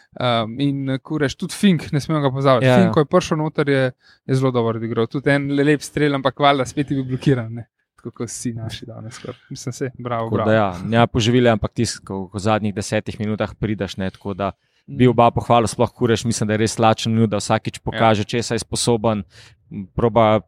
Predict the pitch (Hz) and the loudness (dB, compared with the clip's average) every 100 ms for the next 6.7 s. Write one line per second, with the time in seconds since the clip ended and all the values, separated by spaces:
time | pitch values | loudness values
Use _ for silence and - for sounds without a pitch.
0 | _ - 117 113 110 113 - 120 113 107 | _ -14 0 4 4 4 0 0 0 2
1 | 113 110 _ - - - - - 113 107 | 0 0 _ -20 -20 -20 -12 -2 0 2
2 | 107 - 104 101 92 - - 107 107 104 | 0 2 2 2 0 -4 0 2 4 4
3 | 92 101 98 98 98 98 - 101 - 104 | 2 0 0 2 0 -2 -2 -2 -2 -2
4 | 95 98 101 98 92 101 101 98 95 95 | -2 -2 -2 -4 -4 -4 -4 -2 -2 -2
5 | 98 104 98 95 101 107 - 95 85 107 | -2 0 2 2 2 0 -2 -6 0 2
6 | 101 98 98 - 107 95 | 4 2 0 2 0 0